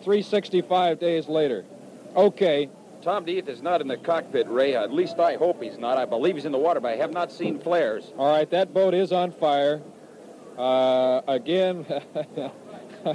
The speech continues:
Speaker 1: here we go. How long will it take to get it out? Uh,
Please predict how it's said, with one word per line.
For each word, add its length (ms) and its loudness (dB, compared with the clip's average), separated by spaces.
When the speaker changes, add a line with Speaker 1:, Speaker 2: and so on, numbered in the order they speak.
Speaker 1:
here 160 4
we 160 6
go. 320 4
How 160 2
long 280 2
will 120 2
it 100 -2
take 200 2
to 60 -10
get 160 0
it 120 2
out? 260 2
Uh, 400 4